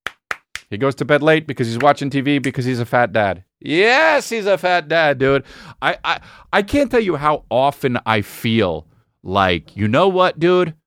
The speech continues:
Let's just be a fat, a fat guy." I'm, I'm not a fat guy. I'm not even close to a fat guy. I'm joking.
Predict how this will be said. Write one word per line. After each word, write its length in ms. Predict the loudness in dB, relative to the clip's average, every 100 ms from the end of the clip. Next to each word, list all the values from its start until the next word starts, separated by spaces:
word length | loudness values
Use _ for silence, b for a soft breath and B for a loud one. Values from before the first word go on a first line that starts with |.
| _ _ -2
Let's 280 | -2 -2
just 300 | -2 -2 -2
be 140 | -2 -2
a 60 |
fat, 340 | -2 -2 -2 -4 _ -8
a 120 | -4
fat 240 | -2 -2
guy." 260 | -4 -12 -12 -4
I'm, 140 | -4 -2
I'm 140 | -2
not 160 | 0 -2
a 40 |
fat 260 | 0 -2 0
guy. 120 | 0
I'm 80 | 0
not 100 | -2
even 120 | -2
close 240 | -2 -2
to 60 | 0
a 40 |
fat 100 | -2
guy. 80 | 0
I'm 80 | -2
joking. 420 | 0 -2 -2 -8